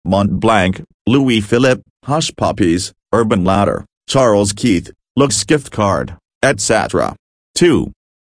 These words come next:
Total Protect. Total Protect provides cover for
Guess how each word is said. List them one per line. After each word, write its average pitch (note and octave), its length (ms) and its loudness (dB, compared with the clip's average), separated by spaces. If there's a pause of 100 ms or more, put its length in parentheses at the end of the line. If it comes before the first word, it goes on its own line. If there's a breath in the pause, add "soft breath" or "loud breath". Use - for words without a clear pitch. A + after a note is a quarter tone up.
(140)
Total C3+ 280 2
Protect. G#2 600 -2 (220)
Total A2 300 2
Protect A2+ 540 -2
provides G2 560 0
cover F#2+ 400 2
for F#2+ 260 -2